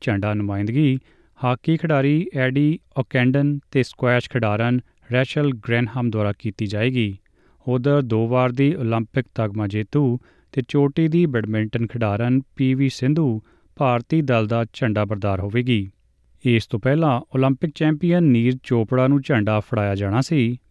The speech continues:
ਪਰ ਵਿਸ਼ਵ ਚੈਂਪੀਅਨ 'ਚ ਲੱਗੀ ਸੱਟ ਕਾਰਨ ਉਸ ਨੂੰ ਰਾਸ਼ਟਰਮੰਡਲ ਖੇਡਾਂ ਤੋਂ ਹਟਣ ਲਈ ਮਜਬੂਰ ਹੋਣਾ ਪਿਆ। ਚਾਰ ਸਾਲ ਪਹਿਲਾਂ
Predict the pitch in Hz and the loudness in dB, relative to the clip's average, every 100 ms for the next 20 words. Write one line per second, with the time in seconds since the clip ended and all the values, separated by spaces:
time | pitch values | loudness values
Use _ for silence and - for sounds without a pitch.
0 | - 143 113 127 - 160 - 160 151 165 | -4 -2 -2 -4 -4 -6 0 0 2 0
1 | 165 - 110 101 117 - 107 98 - 117 | 0 -2 -6 -4 -8 -6 -6 -6 -2 0
2 | 127 143 - - _ - 139 - 143 120 | 2 0 -4 -18 _ -4 -4 0 0 2
3 | 107 117 123 - 147 143 139 143 - 127 | 0 0 -2 -2 -4 -2 0 -2 -2 -4
4 | 135 160 147 127 104 - _ - 131 160 | 0 0 0 -2 -2 -8 _ -4 -2 2
5 | 147 120 104 - 113 104 117 120 98 101 | 2 2 -2 -6 -6 -4 -2 -2 -2 -4
6 | 98 143 143 107 101 _ _ _ _ - | -4 0 0 -2 -6 _ _ _ _ -6
7 | 120 107 101 113 107 131 160 156 | 0 0 0 -4 -2 0 2 2